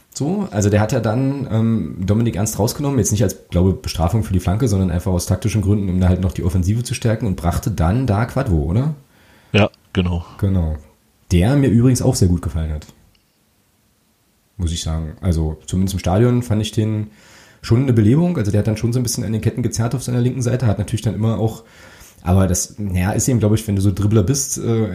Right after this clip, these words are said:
Speaker 1: eben manchmal auch so, dass das dann doof aussieht, ähm,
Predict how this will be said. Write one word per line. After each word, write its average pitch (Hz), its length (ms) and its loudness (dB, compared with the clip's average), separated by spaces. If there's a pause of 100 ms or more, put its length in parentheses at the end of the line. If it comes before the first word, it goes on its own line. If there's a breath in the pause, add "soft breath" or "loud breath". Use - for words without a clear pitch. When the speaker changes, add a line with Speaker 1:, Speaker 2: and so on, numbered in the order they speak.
Speaker 1:
eben 104 80 -2
manchmal 104 300 -4
auch 101 100 -4
so, 107 280 0
dass 95 160 -4
das - 180 -8
dann 101 160 0
doof 98 200 0
aussieht, 117 460 0
ähm, 101 420 -2